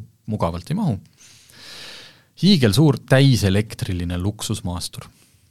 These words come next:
Kõlab nagu selline, et noh, et ega ta nüüd rahvaauto ei ole. <laughs> Nende hinnad algavad saja kahekümne viiest tuhandest. Proovisõiduauto hind oli sada seitsekümmend üheksa äkki.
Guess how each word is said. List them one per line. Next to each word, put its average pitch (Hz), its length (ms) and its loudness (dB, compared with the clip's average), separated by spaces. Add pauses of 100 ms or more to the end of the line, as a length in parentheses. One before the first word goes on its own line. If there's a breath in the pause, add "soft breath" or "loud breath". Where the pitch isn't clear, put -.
(580)
Kõlab 139 320 2
nagu 101 240 -2
selline, 101 320 0
et 87 80 -6
noh, 92 120 -2
et 101 100 -2
ega 147 140 2
ta 95 80 0
nüüd - 120 -4
rahvaauto 85 540 -4
ei 87 60 -6
ole. 170 100 -8 (680 loud breath)
<laughs> - 680 -18
Nende 110 220 2
hinnad 143 300 2
algavad 101 400 -2
saja 90 200 -4
kahekümne 92 480 0
viiest 92 300 -6
tuhandest. 87 480 -12 (680)
Proovisõiduauto 101 920 0
hind 98 340 2 (560)
oli 90 680 -8 (100)
sada 147 240 -6
seitsekümmend 110 1120 -10
üheksa 92 460 -8
äkki. - 240 -20